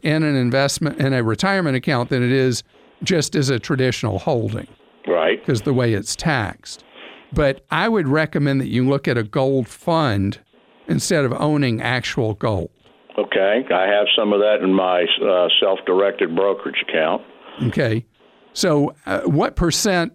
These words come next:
Speaker 1: of money do you already have in something like that?
Speaker 2: Uh, of that forty-two K, probably seven, seven K.
Speaker 1: Okay, so there's room for you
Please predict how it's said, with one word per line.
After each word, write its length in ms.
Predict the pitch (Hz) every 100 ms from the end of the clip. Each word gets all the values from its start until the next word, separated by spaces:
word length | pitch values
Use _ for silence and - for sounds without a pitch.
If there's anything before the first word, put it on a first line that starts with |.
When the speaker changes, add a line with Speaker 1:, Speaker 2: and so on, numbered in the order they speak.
| _ _ - - - -
Speaker 1:
of 140 | 151 135
money 280 | 151 151 139
do 80 | 135
you 160 | 135
already 300 | 135 131 120
have 480 | 98 - 165 180 151
in 140 | 117
something 420 | 104 127 98 95 90
like 220 | 85 -
that? 300 | 98 - - - - -
Speaker 2:
Uh, 640 | 110 123 131 135 131 131 131
of 80 | 147
that 160 | 147 135 -
forty-two 540 | 135 131 127 - 127 -
K, 380 | 127 120 120 113
probably 880 | - 107 107 104 101 104 104 107 101 - - -
seven, 420 | 104 95 95 85 - - -
seven 280 | 107 90 85
K. 400 | - 82 87 101 - _ _ -
Speaker 1:
Okay, 320 | 185 151 127
so 160 | - 202
there's 320 | 247 262 175
room 360 | 175 196 190
for 140 | 165 165
you 420 | 143 135 135 123